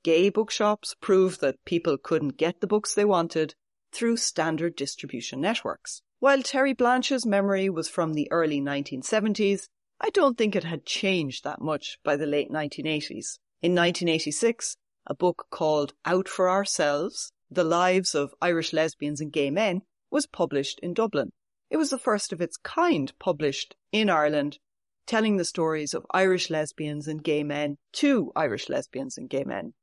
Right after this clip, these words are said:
The publishers complained that it was censored because booksellers refused to stock it. Some branches of Eason's, the biggest bookseller, refused to carry it. And those branches were in Cork and Limerick. That does kind of imply that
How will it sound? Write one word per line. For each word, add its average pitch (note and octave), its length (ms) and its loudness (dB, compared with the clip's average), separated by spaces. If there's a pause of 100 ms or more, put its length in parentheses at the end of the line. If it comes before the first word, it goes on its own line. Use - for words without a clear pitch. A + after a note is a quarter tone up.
(120)
The G3+ 80 0
publishers B3 560 2
complained G#3 520 2
that G#3 100 2
it - 120 0
was G#3 180 0
censored B3 640 0 (400)
because F3 320 0
booksellers D3+ 720 -2
refused D#3+ 460 -2
to C#3 80 -10
stock F#3+ 340 -2
it. - 120 -12 (180)
Some F#3+ 320 2
branches E3+ 520 0
of C#3+ 180 -6
Eason's, G#3 680 -2
the - 60 -2
biggest E3 540 0
bookseller, G#3 600 0
refused D#3+ 420 -2
to - 60 -16
carry G3+ 320 0
it. A#2 120 -6 (600)
And A#3 160 2
those G3+ 200 4
branches E3 560 0
were D#3 140 0
in D3+ 100 -2
Cork D3 440 -2
and C#3 180 -4
Limerick. F#3 540 0 (100)
That E4 240 0
does G#4+ 260 2
kind F4 300 2
of D4 80 2
imply G#3+ 500 2
that F#3+ 180 0